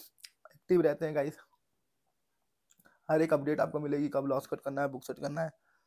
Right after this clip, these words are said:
तो फटाफट चैनल को सब्सक्राइब करके बेल आइकन दबा दो, ठीक है गाइस, YouTube के भी, ठीक है।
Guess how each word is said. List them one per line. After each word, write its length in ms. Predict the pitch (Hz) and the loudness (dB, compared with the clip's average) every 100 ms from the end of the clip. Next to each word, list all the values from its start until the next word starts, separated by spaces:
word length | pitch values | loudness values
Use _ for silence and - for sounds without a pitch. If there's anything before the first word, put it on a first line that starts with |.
| _ - | _ -8
तो 40 | |
फटाफट 300 | 143 160 170 | 2 4 4
चैनल 240 | 156 156 160 | 2 0 0
को 80 | 151 | -4
सब्सक्राइब 340 | 143 135 147 | -4 -4 -2
करके 180 | 147 147 | -2 -2
बेल 200 | 135 131 | 0 2
आइकन 240 | 135 139 139 | 0 0 2
दबा 200 | 131 143 | 4 4
दो, 120 | 147 - _ _ _ - - _ _ _ - | 2 -6 _ _ _ -20 -20 _ _ _ -6
ठीक 100 | 160 | 2
है 60 | |
गाइस, 200 | 160 151 | 4 4
YouTube 380 | 147 156 165 160 | 2 2 2 2
के 100 | 170 | 2
भी, 140 | 160 165 | 2 0
ठीक 180 | 160 156 | -2 -2
है। 180 | 147 | -4